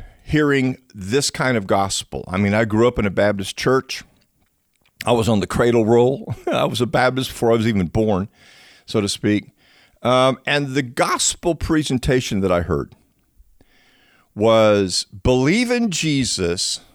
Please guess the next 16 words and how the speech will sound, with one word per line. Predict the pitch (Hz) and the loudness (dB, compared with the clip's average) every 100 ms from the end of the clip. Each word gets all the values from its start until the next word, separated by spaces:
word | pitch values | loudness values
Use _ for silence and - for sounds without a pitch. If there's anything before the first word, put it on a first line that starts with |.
| _ | _
so | - - 143 | -6 0 0
that | 123 131 131 117 | 2 0 0 0
your | 104 | -2
sins | 107 - 160 180 185 | -2 -2 0 0 -2
will | 170 | -4
be | 147 | -6
forgiven, | - 135 107 - 113 87 78 76 95 _ _ _ _ _ _ _ _ _ _ _ _ _ _ _ _ _ _ _ _ _ _ _ 98 | -6 -8 -4 2 2 2 -2 -4 -8 _ _ _ _ _ _ _ _ _ _ _ _ _ _ _ _ _ _ _ _ _ _ _ -4
resulting | 107 127 196 202 107 | 0 2 2 2 2
in, | 90 85 117 - - | 2 0 -4 -10 -6
when | 98 90 | -4 -2
you | 92 | -2
die, | 107 151 147 107 | 2 4 4 2
you'll | 110 107 | 0 -2
go | 101 95 | 2 2
to | |
heaven." | 104 90 69 | 2 -2 -4